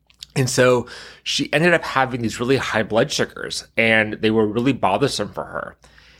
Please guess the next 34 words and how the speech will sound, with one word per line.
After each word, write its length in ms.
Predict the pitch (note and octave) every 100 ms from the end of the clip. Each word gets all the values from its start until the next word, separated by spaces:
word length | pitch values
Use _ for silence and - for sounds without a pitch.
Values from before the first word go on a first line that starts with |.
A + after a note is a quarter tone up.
| _ -
And 120 | B2+
she 140 | -
realized 420 | D3 G3 A#3 E3 C#3
that 240 | C3 - - _ _ - - -
it 40 |
was 140 | C#3+ C3
her 120 | C#3+
mindset 560 | B2+ B2 D#3 D#3 A#2 G2+
getting 200 | A#2 A#2+
in 80 |
her 160 | A2 A2
way 500 | G2 A2 A2 G2+ G2 - - -
of 100 | A#2
taking 300 | - A#2+ A#2
her 80 | G#2
insulin 540 | A#2 C#3+ - A2 G#2+ -
at 280 | A2 -
the 80 | A2
table 500 | - - B2+ - - _ -
in 80 |
front 180 | A2 A2+
of 60 | G2
her 100 | G2+
friends. 540 | - G#2+ - - - _ _ - - _
And 140 | C#3+ C3
so 160 | E3
she 340 | D3 - D3 - -
started 360 | - F3 F#3+
doing 260 | B2 F3 A#2
it, 220 | F#2+ -
and 160 | C3+ B2
she 160 | C#3+
realized 560 | C#3 D#3+ F#3 E3 D3+ -
that 300 | C3+ - -